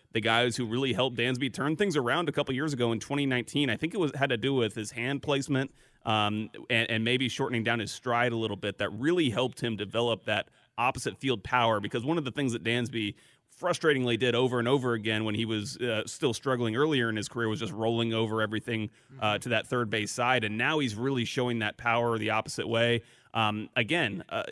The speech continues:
Speaker 1: I just can s-, see him continuing to, to make that rise. He's a guy that obviously struggled coming out of the gate in his career, but I see only good things for him. His thing is he's just gotta stay healthy. He, he keeps on having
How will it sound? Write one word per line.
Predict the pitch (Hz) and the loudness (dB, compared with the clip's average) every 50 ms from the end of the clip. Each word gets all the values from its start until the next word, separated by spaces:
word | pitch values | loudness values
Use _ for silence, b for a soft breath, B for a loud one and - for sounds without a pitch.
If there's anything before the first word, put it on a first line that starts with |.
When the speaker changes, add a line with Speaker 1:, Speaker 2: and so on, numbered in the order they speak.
| 123 - 120 - | -8 -8 -8 -6
Speaker 1:
I | - 107 127 156 180 | 0 2 2 2 2
just | 160 - 170 156 - | 0 -4 -6 -6 -4
can | - 156 123 | -4 -6 -6
s-, | 110 - - - | -6 -12 -14 -14
see | - - - 160 151 139 | -16 -8 -6 -4 -2 0
him | 139 143 143 139 | 0 2 0 0
continuing | 123 - 135 107 - - 131 139 139 139 135 131 120 - | -2 -4 -8 -6 -2 -2 0 0 0 0 0 -2 -2 -2
to, | - 127 - | -2 -4 -4
to | - - 135 | -4 -4 -2
make | 120 120 123 127 - - | 0 0 0 0 0 0
that | 123 110 - | 0 0 2
rise. | 113 117 123 117 101 101 - | 2 4 4 4 2 0 -4
He's | - - 117 107 | -6 -6 -4 -6
a | 117 | -4
guy | 107 117 113 113 113 113 | -2 0 0 0 0 0
that | 104 110 107 107 - | 0 0 -2 -2 -2
obviously | - 110 110 113 120 110 - - 117 117 113 113 104 | -2 -2 0 0 -2 -4 -4 -4 -4 -2 -2 -2 -2
struggled | 110 - - - 117 110 110 113 107 | -4 -6 -4 -2 -2 0 0 -2 -4
coming | - - 117 117 110 | -4 -6 -4 -2 -2
out | 110 110 107 | 0 0 -2
of | 101 | -2
the | 104 | -4
gate | 101 104 113 113 | -4 -2 -2 -2
in | - 123 | -2 -2
his | 117 104 | -4 -4
career, | - - 120 110 117 123 156 185 | -4 -6 -6 -4 0 0 0 0
but | 160 127 117 110 - b b b b b _ | 0 0 0 -2 -2 b b b b b _
I | - 117 123 147 131 - | 2 2 2 2 2 -4
see | 123 - 156 151 143 | -8 -4 -2 -2 0
only | - 131 135 156 151 | 0 2 2 2 2
good | - 151 127 - | 2 0 0 2
things | 143 160 170 | -2 -2 0
for | - 143 120 | 0 0 2
him. | 117 117 127 131 | 2 2 2 2
His | 117 131 151 147 | 2 2 0 0
thing | - 170 180 170 | 0 -2 0 0
is | 156 131 | 0 0
he's | - 139 151 | 0 -2 -2
just | 143 - 170 151 | -2 -4 -6 -2
gotta | - 160 151 143 | 0 0 0 0
stay | 135 - - 151 143 139 | -2 -2 0 0 2 2
healthy. | 127 143 143 - - 113 | 2 2 0 0 -2 -4
He, | - 110 113 113 | -2 -4 -4 -2
he | 120 113 | -2 -2
keeps | 101 - 143 151 147 - | -2 -2 -4 -6 -2 -2
on | 160 131 | -2 0
having | 120 123 131 131 127 127 123 120 110 | 2 2 2 2 2 0 0 -2 -4